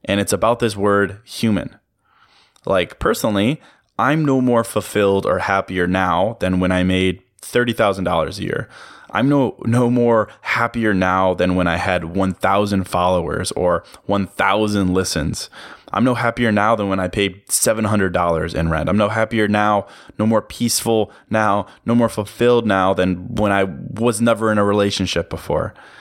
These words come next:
There is something, I think, that is bigger for us that goes beyond goals or money or status or milestones. There is. And this thing, I think, is available to all of us. It fulfills us, and it's what makes us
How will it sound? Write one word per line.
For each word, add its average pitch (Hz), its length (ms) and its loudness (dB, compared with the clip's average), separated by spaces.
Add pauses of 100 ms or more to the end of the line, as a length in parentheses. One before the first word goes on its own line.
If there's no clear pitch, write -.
(680)
There 127 200 2
is 156 100 -2
something, 131 380 0
I 104 80 2
think, 101 380 -4
that 98 120 2
is 90 140 -4
bigger 101 440 0
for 87 240 -2
us 85 260 0
that 90 180 -2
goes 92 260 0
beyond 90 400 -2
goals 101 460 0
or 92 100 -4
money 98 460 0
or 87 180 -4
status 104 600 -2
or 85 180 -2
milestones. 92 880 -2 (840)
There 113 140 2
is. - 320 -2 (440)
And 101 240 0
this 190 160 0
thing, 110 200 0
I 95 80 0
think, 185 260 -2
is 101 120 0
available 98 760 2
to - 120 -4
all 135 240 2
of 90 100 -2
us. - 220 -8
It - 100 -4
fulfills 120 600 -2
us, - 400 -4
and 95 140 0
it's - 140 -6
what 95 200 0
makes 101 360 -2
us 98 380 -2